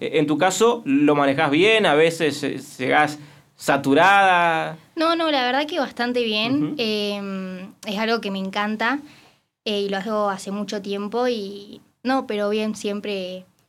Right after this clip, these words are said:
Speaker 2: me organizo y, y trato de estar siempre en todos los entrenamientos, en todos los partidos.
Speaker 1: Ujú.
Speaker 2: Así que bien.
Speaker 1: Perfecto, perfecto.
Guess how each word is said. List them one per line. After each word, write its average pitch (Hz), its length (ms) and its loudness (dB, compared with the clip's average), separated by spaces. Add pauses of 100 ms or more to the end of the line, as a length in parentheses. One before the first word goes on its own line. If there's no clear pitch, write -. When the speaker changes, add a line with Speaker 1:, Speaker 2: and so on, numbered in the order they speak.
(180)
Speaker 2:
me 208 100 -4
organizo 208 640 -4
y, 196 400 -8
y 202 100 -12
trato 196 260 -8
de 202 60 -8
estar 202 260 -8
siempre 196 360 -6
en 196 80 -8
todos 202 160 -4
los 196 140 -8
entrenamientos, 202 840 -6
en 196 120 -8
todos 202 120 -6
los 196 120 -10
partidos. 202 640 -8
Speaker 1:
Ujú. 123 320 -8 (280)
Speaker 2:
Así 196 240 -12
que 190 180 -6
bien. 185 200 -6 (380)
Speaker 1:
Perfecto, 120 600 -4
perfecto. 135 440 -4